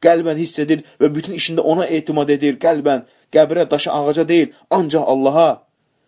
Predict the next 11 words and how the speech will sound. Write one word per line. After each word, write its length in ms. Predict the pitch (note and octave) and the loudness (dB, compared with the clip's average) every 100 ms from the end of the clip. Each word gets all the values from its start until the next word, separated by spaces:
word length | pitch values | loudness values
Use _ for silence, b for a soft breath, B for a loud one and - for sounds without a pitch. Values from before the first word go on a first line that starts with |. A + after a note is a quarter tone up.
| _ _ _ _ _ _ | _ _ _ _ _ _
Allahla 420 | B2 D3+ F#3+ E3 C#3+ | -2 0 0 -2 -2
bərabər 400 | C#3 C3+ C#3 D3+ | 0 0 0 0
olmasını 520 | C#3+ C3 B2+ - B2 b _ | -2 -4 -6 -6 -10 b _
hiss 200 | G3+ - | -6 -2
edir 300 | C#3+ C#3 B2+ b b - | 0 2 0 b b -2
və 60 | |
Allahın 440 | D3+ D3 E3 G#3 G#3 | 0 2 2 2 0
yardımına 640 | F3 D3+ C#3 C#3+ D3 C#3 B _ | 2 2 0 -2 0 -2 B _
güvənir. 580 | - D3 C#3 E3+ C#3+ G#2+ _ - | 0 2 2 0 -4 -6 _ -8
Allahu 420 | A2+ A2 A2 G#2+ | -6 -4 -4 -6
Akbar. 600 | G#2+ _ G2+ F#2+ F2 - | -12 _ -4 -4 -8 -14